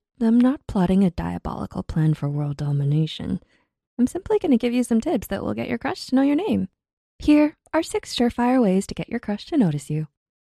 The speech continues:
Number one, don't be afraid to meet their gaze. <sighs> Who doesn't love looking blissfully into the eyes of the dreamiest person in the room?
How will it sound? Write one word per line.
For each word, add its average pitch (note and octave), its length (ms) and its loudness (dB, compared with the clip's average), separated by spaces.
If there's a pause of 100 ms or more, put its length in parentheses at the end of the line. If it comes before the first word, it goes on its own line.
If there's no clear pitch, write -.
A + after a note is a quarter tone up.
(200)
Number E3+ 160 2
one, A3 280 4 (480)
don't G3+ 160 0
be D4+ 100 -2
afraid E4 380 -4
to F#3 80 -2
meet F3+ 180 0
their F3 160 -2
gaze. E3 540 -2 (540)
<sighs> - 600 -18
Who A3+ 160 0
doesn't F#3+ 320 0
love E3+ 400 2
looking E3 380 0
blissfully F3 600 0
into G3 280 0
the G3 160 2
eyes E3 420 0
of E3 140 -8
the E3 100 -8
dreamiest F#3+ 680 -2
person - 420 -8
in E3+ 120 -2
the F3+ 160 -8
room? F#3 440 -4